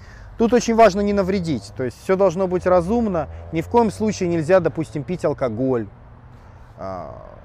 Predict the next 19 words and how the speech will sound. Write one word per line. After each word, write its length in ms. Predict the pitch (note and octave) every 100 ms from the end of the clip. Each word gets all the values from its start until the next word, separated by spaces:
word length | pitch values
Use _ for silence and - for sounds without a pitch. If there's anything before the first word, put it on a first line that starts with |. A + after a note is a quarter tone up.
| - - - - -
а 60 |
как 200 | - D#3+
это, 120 | C#3 -
как 220 | D#3+ D3+
это 160 | C#3
в 60 | B2+
сауну 440 | - F3 E3+ D3
без 240 | B2+ C3+ B2
алкоголя? 600 | C#3+ C3 D3 D#3+ D#3+ A2+
Это 220 | A2 A#2
чё, 280 | - D#3 A#2+
девочки, 580 | G2+ C#3+ D#3+ C#3 - B2
алкоголь, 640 | A#2+ C3 B2 C3+ D3+ A#2
всё 220 | - C3+
же 100 | A#2+
должно 320 | B2+ A#2+ C3
быть 160 | B2+ B2+ -
так. 240 | E3+ D3+ - - - - - -
Вот. 380 | - C3 C3 A#2+